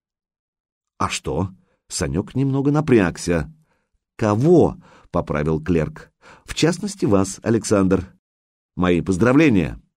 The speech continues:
Вы прошли на первый уровень большой игры». «И что это значит?» Санек еще больше насторожился. «Вы теперь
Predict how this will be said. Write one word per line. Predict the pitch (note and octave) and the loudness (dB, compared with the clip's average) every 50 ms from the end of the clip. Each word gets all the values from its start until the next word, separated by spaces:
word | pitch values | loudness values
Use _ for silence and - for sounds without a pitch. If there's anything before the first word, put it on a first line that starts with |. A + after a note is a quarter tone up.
| _ _ _ - | _ _ _ -8
Вы | - G#2 D3+ G3+ G#3+ | -2 0 2 2 2
прошли | A3 - G3 F3+ F3+ - F3 F3+ | 2 0 -2 0 0 0 0 2
на | F3 F3+ F3 | 2 0 0
первый | D3+ - C#3+ A#2+ G2 F2+ F2 F2+ F2 - | 2 4 4 4 4 4 2 0 0 0
уровень | G#2+ G#2+ G#2 A#2 B2 C3 C#3 C#3 C#3 - - - - | 2 2 4 4 4 4 2 0 -2 -4 -12 -8 -4
большой | - G2+ F2+ - - F#2 F2+ F#2 F#2+ | -2 -2 -2 0 0 0 2 4 4
игры». | F#2+ F#2+ A#2 A#2 F#2+ - - - - _ _ _ _ _ _ _ _ _ _ _ _ _ _ _ _ _ _ _ _ _ - | 4 4 2 2 2 0 -2 -8 -20 _ _ _ _ _ _ _ _ _ _ _ _ _ _ _ _ _ _ _ _ _ -6
«И | E2 D#2+ D2+ C#2+ C2+ | -4 -2 -2 -2 -4
что | C2 - - - F2+ F2 | -6 -6 -4 -2 0 0
это | D#2+ - E2 | 0 -2 -6
значит?» | - C#2+ C#2 C#2 - - G#2 - - - _ _ - - - - _ | -6 -8 -8 -8 -8 -6 -8 -8 -8 -12 _ _ -20 -20 -20 -20 _
Санек | - - - - D2 D#2 G2 - C3 | -10 -8 -6 -4 -4 -4 -4 -4 -6
еще | B2 - - C#3 C3 | -6 -6 -4 -2 -2
больше | B2+ C3+ C3 B2+ - C3+ | 0 0 -2 -2 -2 -2
насторожился. | C3+ C#3+ D3 - D3+ C#3+ D3 C3 G#2+ G#2+ F#2 E2+ D#2+ - - D#2 D2+ C#2 - - - _ _ _ _ _ _ _ _ _ _ _ - | -2 -2 0 0 0 2 2 2 4 4 4 4 2 0 -2 -4 -4 -4 -6 -10 -16 _ _ _ _ _ _ _ _ _ _ _ -6
«Вы | F2+ F2 G2+ G2+ - | -2 0 0 0 0
теперь | - E2+ - - E2+ F2 F#2+ A2+ B2+ - | -2 -6 -6 -2 0 2 2 2 0 -2